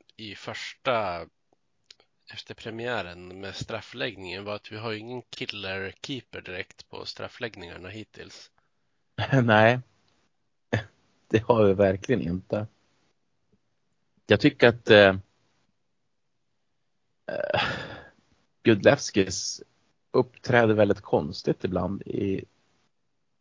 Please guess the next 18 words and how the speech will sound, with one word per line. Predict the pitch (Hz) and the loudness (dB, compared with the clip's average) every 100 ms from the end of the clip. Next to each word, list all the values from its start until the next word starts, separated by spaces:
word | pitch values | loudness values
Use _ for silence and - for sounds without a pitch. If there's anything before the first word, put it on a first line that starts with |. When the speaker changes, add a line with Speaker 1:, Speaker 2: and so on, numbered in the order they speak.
| _ _ _ _ _ | _ _ _ _ _
Speaker 2:
ja, | 87 95 - | 0 2 0
med | 110 | -2
straffarna | 107 113 107 - 110 98 | 2 4 4 2 2 2
som | 104 | -2
kan | 98 98 | -2 -2
släppa | - 101 101 | 2 2 2
in | 104 | 0
mot | 98 | 0
Karlskoga. | - 98 - 107 113 120 | -4 -6 -4 -2 4 4
Den | 104 | 4
första | 101 95 117 | -2 -2 -2
straffen, | - 110 - 90 | -2 -4 -4 -2
den, | 104 98 - _ _ _ _ _ _ _ _ | -2 -4 -12 _ _ _ _ _ _ _ _
den | 107 | 6
är | |
alldeles | 101 92 | 6 4
för | 87 | -2
billig. | 95 95 117 | 0 4 4